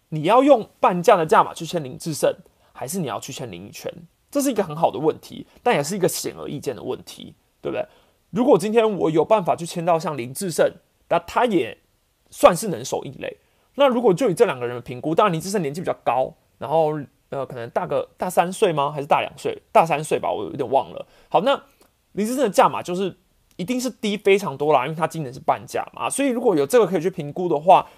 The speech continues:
统一，假设我们统一真的要抓一个即战力一垒好了，那为什么不抓林智胜？对不对？就是，而且你就以两个都是球星等级，可是再怎么说林智胜的人气还是高一点，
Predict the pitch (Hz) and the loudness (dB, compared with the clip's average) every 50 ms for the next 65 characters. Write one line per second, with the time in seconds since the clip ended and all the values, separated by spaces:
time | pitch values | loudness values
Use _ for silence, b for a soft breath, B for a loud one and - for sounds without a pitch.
0 | B B B B _ _ _ _ _ _ _ _ - 170 143 143 170 202 226 220 | B B B B _ _ _ _ _ _ _ _ -4 -2 -2 0 0 -4 -4 -2
1 | - - - - 214 180 147 - 135 127 131 170 - - 214 214 214 180 170 175 | -2 -2 -2 -2 -2 -4 -4 -6 -8 -8 -8 -6 -2 0 0 2 2 2 2 2
2 | 180 175 160 123 - _ _ - - 190 160 160 175 160 - 143 131 123 120 107 | 2 2 0 -2 -4 _ _ -4 0 2 4 4 2 2 0 0 0 0 0 -2
3 | - - - 135 143 147 - 202 160 147 147 160 - 143 160 104 71 - - - | -4 -8 -10 -12 -6 -2 0 0 0 0 -4 -8 -8 -8 -10 -10 -10 -12 -10 -8
4 | - - - - - 87 - - b b b b b 220 233 226 196 165 - - | -6 -6 -6 -6 -6 -8 -10 -10 b b b b b 0 2 2 2 2 0 -2
5 | 214 185 143 104 - 151 - - 120 117 95 - - - 101 - - - - _ | -4 -4 -4 -6 -8 -8 -6 -6 -6 -6 -6 -12 -18 -14 -10 -10 -10 -10 -10 _
6 | _ _ _ _ _ - - 107 104 - - _ _ _ _ _ _ _ _ - | _ _ _ _ _ -16 -14 -10 -10 -10 -10 _ _ _ _ _ _ _ _ -8
7 | 165 143 139 151 147 120 80 - - _ _ - 147 139 139 135 131 131 127 - | -8 -6 -4 -4 -6 -6 -8 -12 -16 _ _ -8 -6 -4 -4 -4 -6 -8 -8 0
8 | - 240 208 160 135 127 113 87 - b b b b b b - 160 147 165 180 | 2 4 4 4 4 0 -4 -8 -12 b b b b b b 2 2 4 4 4
9 | 247 262 294 262 - - 170 165 170 - 226 226 240 190 131 104 123 - 69 78 | 4 4 2 0 2 4 4 4 4 2 -2 -4 -2 -2 -2 -2 -4 -16 -16 -16
10 | 85 - - _ _ _ - 156 180 - 254 185 143 139 110 117 - 165 160 127 | -18 -18 -20 _ _ _ -8 -6 -2 0 0 0 0 -4 -8 -6 -4 -4 -4 -4
11 | 131 147 165 147 160 143 131 110 113 95 104 - 151 143 - - - - - 101 | -8 -10 -10 -10 -8 -8 -8 -8 -10 -12 -10 -10 -10 -10 -10 -10 -12 -10 -8 -8
12 | - - - - - 208 - _ - 139 - 139 135 131 - _ - - - | -8 -8 -8 -8 -8 -8 -8 _ -8 -8 -6 -6 -8 -8 -10 _ -8 -8 -8